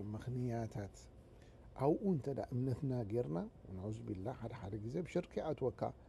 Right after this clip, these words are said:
እንታይ ዒሳ ዓብዱ ዲናር ኢሎም ነቢ ዓለይሂ ሰላቱ ወሰላም። እቲ ናይ ገንዘብ ባርያ ኣሎ ድዩ?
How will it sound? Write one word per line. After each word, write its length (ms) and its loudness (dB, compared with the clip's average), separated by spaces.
እንታይ 280 -4
ዒሳ 180 2
ዓብዱ 300 2
ዲናር 400 6
ኢሎም 240 2
ነቢ 180 0
ዓለይሂ 260 -2
ሰላቱ 340 -4
ወሰላም። 400 -6
እቲ 200 -6
ናይ 240 2
ገንዘብ 500 8
ባርያ 420 10
ኣሎ 300 6
ድዩ? 140 0